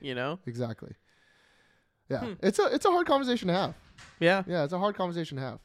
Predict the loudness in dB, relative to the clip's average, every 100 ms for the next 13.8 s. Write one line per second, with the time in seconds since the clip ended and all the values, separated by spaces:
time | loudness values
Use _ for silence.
0 | _ -6 2 2 2 0 0 0 2 0
1 | -2 _ -6 -6 -6 -10 -2 0 4 2
2 | 2 -2 -4 -6 -6 -6 -10 -18 _ _
3 | _ _ _ _ -4 0 0 0 -2 -2
4 | -2 -2 -2 -2 0 0 -2 -4 -6 -4
5 | -4 -2 -4 -2 -2 -2 -6 _ _ _
6 | _ _ _ _ _ -2 0 2 0 -2
7 | -4 -8 -8 -8 -6 -4 -2 -2 -6 -18
8 | -20 _ _ _ _ _ _ _ _ _
9 | -8 -6 -4 -2 -4 -8 -8 -6 -6 -8
10 | -12 _ -8 -2 -2 -2 -8 -14 _ _
11 | _ _ -6 -4 -4 -12 _ _ _ _
12 | _ _ -10 -6 -4 -4 -2 -4 -4 -6
13 | -6 -8 -8 -6 -2 -2 -2 -6